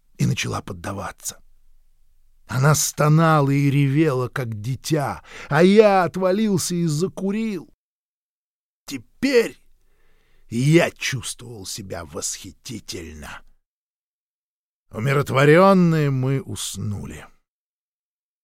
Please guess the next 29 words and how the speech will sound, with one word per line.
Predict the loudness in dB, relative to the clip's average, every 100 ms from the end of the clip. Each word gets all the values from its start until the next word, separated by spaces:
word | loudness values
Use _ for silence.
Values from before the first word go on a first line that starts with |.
| _ _ _
Когда | -8 0 4
утром | 6 6 4
мы | 4
проснулись, | 2 0 0 2 2 2
я | 0 0
обнаружил, | 0 -2 -2 -2 -4
что | -4 -2
у |
моей | -2 -2 -4
деревянной | -4 -4 -2 -2 -4 -6
кровати | -6 -4 -4 -4 -6
сломаны | -8 -6 -4 -4 -4 -6
все | -8 -10 -10
четыре | -10 -12 -12 -12 -10 -10
ножки. | -12 -16 -18 -18 -20 -20 _ _ _ _ _ _ _ _ _ _
Мы | -2 2
выломали | 6 6 8 6 6 4 2
их | 0 -4 -8
с | -10
корнем | -8 -2 0 2 0 -2 -4
во | -6
время | -6 -4 -2
нашей | -4 -6 -8 -10 -12
очумелой | -12 -12 -10 -8 -6 -8
ебли. | -10 -10 -8 -8 -8 -12 -18 _ _ _ _ _ _ _ _ _ _ _ _
«О, | -8 -2 -2
чёрт!» — | -4 -10 -10 -8 -6 -6 -8 -12 -16 -20 -18
простонал | -16 -14 -12 -12 -12 -12 -14
я. | -14 -16